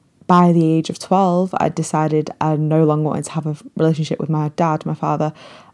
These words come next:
and eighteen, almost nineteen years later, that was a hundred percent the right decision for me, and it's continued to be the right decision for me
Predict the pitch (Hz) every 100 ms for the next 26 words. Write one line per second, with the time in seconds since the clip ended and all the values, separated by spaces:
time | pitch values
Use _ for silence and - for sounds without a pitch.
0 | _ 175 170 170 165 165 160 - - _
1 | _ - 180 175 - 160 160 151 - -
2 | 165 160 156 170 165 - 156 151 147 147
3 | - 160 175 - 76 69 175 - - -
4 | _ _ _ _ 170 - 170 170 - 180
5 | 226 214 180 - 165 147 160 151 - 160
6 | 156 151 165 160 151 151 160 - - 165
7 | 175 160 151 - 160 156 151 - 151 147
8 | 151 - 151 151 151